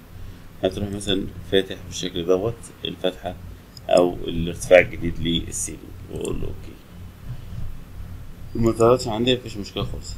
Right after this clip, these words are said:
اتاكد من الفيو رينج، هخليه مثلا ألف وتمنمية، ظهر معايا.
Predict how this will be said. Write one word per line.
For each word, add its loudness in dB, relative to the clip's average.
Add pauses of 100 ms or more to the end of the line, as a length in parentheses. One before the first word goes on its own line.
اتاكد -2
من 2
الفيو 0
رينج، 2 (3000)
هخليه 2
مثلا -2 (1600)
ألف 2 (300)
وتمنمية، 4 (3500)
ظهر 4
معايا. 8